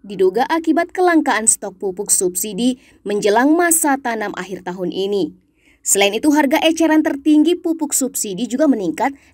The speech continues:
dari tahun sebelumnya, di mana untuk pupuk subsidi jenis urea naik dari tiga ribu lima ratus rupiah menjadi empat ribu rupiah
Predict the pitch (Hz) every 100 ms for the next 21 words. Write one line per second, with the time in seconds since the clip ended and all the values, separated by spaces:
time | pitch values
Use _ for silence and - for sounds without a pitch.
0 | 262 349 285 220 196 185 180 160 185 208
1 | 233 262 _ - - 226 240 233 294 330
2 | 320 359 330 330 339 - 320 311 277 294
3 | 254 240 - 202 185 175 202 247 - -
4 | 202 214 208 285 277 311 339 330 277 220
5 | 196 185 196 180 170 170 180 185 180 262
6 | 262 269 302 330 277 240 - 349 277 247
7 | 196 214 180 185 180 220